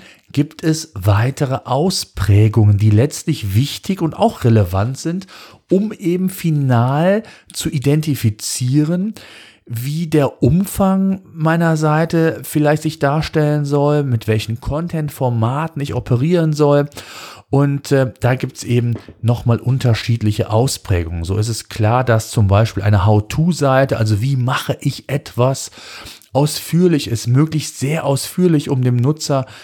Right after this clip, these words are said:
hier eine Anleitung zu geben. Ein Ratgeber ist sehr ausführlich, aber es können auch, äh, Vergleichsseiten, die eher redaktionelle Prägung haben, vielleicht gar nicht so sehr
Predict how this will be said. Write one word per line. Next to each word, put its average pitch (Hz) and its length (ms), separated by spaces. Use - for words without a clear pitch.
hier - 260
eine 117 220
Anleitung 107 640
zu - 120
geben. - 360
Ein 120 160
Ratgeber 120 640
ist 95 200
sehr 104 220
ausführlich, - 640
aber 151 120
es 170 140
können 175 300
auch, 156 260
äh, 127 220
Vergleichsseiten, 131 1200
die 123 300
eher 120 360
redaktionelle 120 840
Prägung 123 720
haben, 113 380
vielleicht 147 320
gar 123 220
nicht 151 220
so 123 160
sehr 123 420